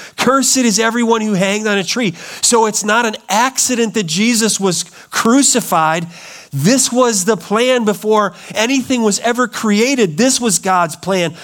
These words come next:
of redemption. This was his method of showing how serious our sin is and how much he loves us. So that Jesus would say in John three,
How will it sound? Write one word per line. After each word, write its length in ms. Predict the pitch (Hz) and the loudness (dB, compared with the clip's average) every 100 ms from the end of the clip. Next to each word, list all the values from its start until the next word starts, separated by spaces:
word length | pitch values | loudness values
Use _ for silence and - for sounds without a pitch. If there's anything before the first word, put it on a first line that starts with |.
| - | -6
of 200 | 175 151 | -4 0
redemption. 720 | 170 139 175 185 190 - 156 139 | 0 0 -2 -2 -4 -4 -2 0
This 220 | 247 262 | 0 2
was 160 | 240 | 0
his 180 | 220 180 | 0 0
method 440 | 180 226 220 190 - - - | 0 -2 0 -2 -2 -10 -4
of 140 | 185 | -2
showing 680 | - - 240 247 247 202 196 - - | 0 2 2 2 2 2 -2 -6 -2
how 140 | 208 | 0
serious 760 | 196 - - 240 269 240 233 226 | 2 2 2 2 2 2 2 2
our 140 | 214 | 0
sin 320 | 208 - 196 | 0 0 0
is 340 | 165 147 143 - - - | 0 -2 -2 -6 -12 -8
and 120 | 165 135 | -4 0
how 180 | 135 | 0
much 480 | 165 170 180 190 - | 2 0 0 0 -4
he 160 | - 170 | -4 0
loves 400 | 160 147 131 120 | 0 0 -2 -8
us. 460 | 113 - - - - _ _ _ _ _ _ _ _ _ _ _ _ _ _ _ _ _ _ _ _ - | -8 -6 -6 -8 -14 _ _ _ _ _ _ _ _ _ _ _ _ _ _ _ _ _ _ _ _ -4
So 160 | - | 0
that 120 | 127 | 0
Jesus 480 | 117 131 139 135 - | 2 2 2 2 0
would 120 | 135 | 0
say 300 | - 139 135 | 0 0 2
in 140 | 127 117 | 2 0
John 340 | 143 139 123 | 0 0 -2
three, 520 | 117 - 147 139 117 | -4 -2 0 2 -2